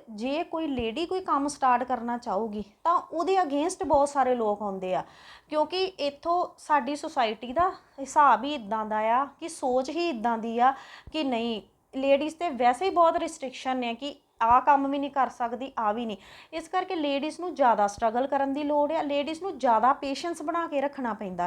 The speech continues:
ਆ। ਬਾਕੀ ਇਹ ਆ, ਕੰਮ ਕੋਈ ਵੀ ਮੁਸ਼ਕਲ ਨਹੀਂ, ਨਾ ਕਿਸੇ ਲੇਡੀ ਲਈ ਤੇ ਨਾ ਕਿਸੇ ਜੈਂਟਸ ਲਈ। ਹਾਂ, ਤੁਸੀਂ ਕੰਮ ਆਪਣਾ ਬਿਲਕੁਲ ਸਹੀ ਤਰੀਕੇ ਨਾਲ,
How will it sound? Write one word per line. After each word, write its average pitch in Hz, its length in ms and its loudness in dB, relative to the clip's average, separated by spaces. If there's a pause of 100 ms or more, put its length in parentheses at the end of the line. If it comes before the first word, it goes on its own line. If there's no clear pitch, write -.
ਆ। - 60 -2 (800)
ਬਾਕੀ 226 360 0
ਇਹ 277 220 6
ਆ, 302 100 4 (400)
ਕੰਮ 262 280 2
ਕੋਈ 208 380 -6
ਵੀ 240 140 -4
ਮੁਸ਼ਕਲ 262 440 -4
ਨਹੀਂ, 254 220 -6 (300)
ਨਾ 240 260 4
ਕਿਸੇ 311 280 -4
ਲੇਡੀ 247 340 -2
ਲਈ 285 160 -4
ਤੇ 285 140 -4
ਨਾ 202 240 -2
ਕਿਸੇ 214 300 -10
ਜੈਂਟਸ 175 420 -10
ਲਈ। 175 160 -8 (420)
ਹਾਂ, 330 180 4
ਤੁਸੀਂ 349 260 -6
ਕੰਮ 294 480 -6
ਆਪਣਾ 254 340 -4
ਬਿਲਕੁਲ 320 500 -4
ਸਹੀ 277 400 -6
ਤਰੀਕੇ 247 480 -6
ਨਾਲ, 185 320 -2